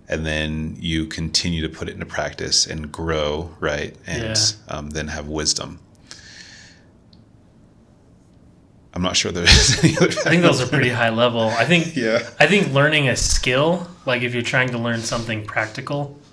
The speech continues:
Speaker 1: Mm-hmm.
Speaker 2: I think that just takes a lot of repetition.
Speaker 1: Yeah.
Speaker 2: Versus learning an idea doesn't necessarily take that much repetition. Like, if you, if you're like, I'm trying to think of an idea, like, uh, some kind of high level idea, like,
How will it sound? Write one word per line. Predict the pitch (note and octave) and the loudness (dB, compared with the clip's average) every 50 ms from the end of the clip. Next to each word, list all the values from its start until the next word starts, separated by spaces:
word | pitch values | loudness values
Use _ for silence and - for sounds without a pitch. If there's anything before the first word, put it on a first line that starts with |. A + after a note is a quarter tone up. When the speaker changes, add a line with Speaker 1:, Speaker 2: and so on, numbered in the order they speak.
| - - - | -14 -6 -2
Speaker 1:
Mm-hmm. | A2 F#2+ F2+ G2+ A2 B2+ - - - | 0 2 2 2 2 0 0 -4 -8
Speaker 2:
I | B2+ | -4
think | B2+ C3+ B2 - A2+ | -2 -2 -2 0 0
that | A#2 A2+ A2+ G#2 | 0 0 0 0
just | G#2+ G#2+ G#2 - | -4 -6 -6 -4
takes | - - A2 G#2+ - | -4 -4 -4 -4 -8
a | A#2 | -8
lot | G#2+ G#2 G#2 G2 G2+ G#2 G#2 | -6 -4 -2 -2 -2 -2 -4
of | G2+ G2+ | -4 -8
repetition. | G#2 G2+ G2+ G#2 C3+ C3+ - C#3 C3+ - A#3 C#4 B3 - - - _ _ _ _ _ - _ - - | -8 -8 -8 -8 -10 -10 -10 -8 -8 -8 -10 -10 -12 -14 -16 -20 _ _ _ _ _ -20 _ -14 -8
Speaker 1:
Yeah. | - E2+ D#2 D2 - - - - - - _ - | -4 -4 -4 -4 -6 -14 -20 -20 -20 -20 _ -12
Speaker 2:
Versus | A#2 A#2 A#2 G#2+ G#2+ B2 A#2+ A2 A2 | -8 -6 -6 -4 -4 -4 -6 -4 -4
learning | A#2 A#2+ A#2 A#2 A#2 A2 G#2+ | -4 -4 -2 -2 -4 -4 -6
an | G2+ F#2+ G#2+ - - - | -6 -8 -12 -16 -18 -12
idea | - C3+ B2+ B2 A#2+ A#2 B2 A#2+ A2+ A2+ | -8 -6 -6 -6 -4 -4 -4 -4 -4 -4
doesn't | A2 A2+ A2+ G#2+ A2 G#2 | -4 -6 -6 -6 -6 -8
necessarily | G2+ G#2 G2+ - - A#2 G#2+ G2 F#2+ | -8 -8 -6 -6 -6 -6 -8 -10 -12
take | F2+ - - - A2+ G#2+ G#2 G#2+ | -14 -10 -8 -8 -6 -8 -8 -6
that | - C#3+ C3+ C3 C3+ | -4 -4 -4 -4 -6
much | A#2+ A2 G2+ G#2 - - - - - - - - - - - - - _ - - - - - - _ - | -8 -10 -8 -6 -8 -8 -8 -10 -14 -18 -20 -20 -20 -20 -20 -20 -20 _ -20 -20 -20 -20 -20 -20 _ -10
repetition. | A#2+ A2 G#2+ A2 A2+ - - A#2 A2 - F3 F3 E3 C3+ - - | -8 -8 -8 -10 -12 -10 -8 -6 -6 -6 -6 -6 -8 -10 -8 -4
Like, | C#3+ B2 A#2 A2 | -2 -2 0 0
if | B2+ B2 C3 | -2 -2 2
you, | C3+ C3+ C3 B2+ B2 A#2+ - - - - - _ - _ - - _ _ - - _ _ _ _ _ - - _ _ - | 2 2 2 2 0 -2 -6 -10 -20 -20 -20 _ -20 _ -20 -20 _ _ -20 -20 _ _ _ _ _ -20 -20 _ _ -14
if | A#2+ G#2+ A2+ | -12 -8 -4
you're | B2 A#2+ | -4 -2
like, | A#2 A2+ A2 G#2 G#2+ - | 0 0 -2 -2 -4 -6
I'm | D3 C3+ D3+ C#3+ - | -6 -6 -6 -6 -6
trying | - C3 A#2 | -4 -4 -4
to | A2+ | -4
think | G#2+ A2+ G#2+ | -4 -6 -6
of | G#2 G#2 | -8 -8
an | G2+ G2+ | -8 -10
idea, | G2+ G2 F#2+ G2+ G#2 G2+ | -10 -10 -10 -10 -10 -8
like, | G2+ G#2 G#2+ A2 | -6 -6 -4 -4
uh, | B2 C#3 | -4 -2
some | C3 - D3+ C#3+ C3+ | -2 0 0 0 2
kind | C3+ C#3 B2 | 2 2 2
of | A#2 A2 | 2 4
high | A#2+ A#2 | 2 2
level | A2+ A2+ A2+ A2 G#2+ G#2+ G#2 | 2 2 0 0 0 -2 -2
idea, | G2+ G2+ G2+ G#2+ G#2 G2+ | -2 -2 -4 -6 -4 -4
like, | G2 F#2+ F#2+ - - | -6 -6 -8 -12 -18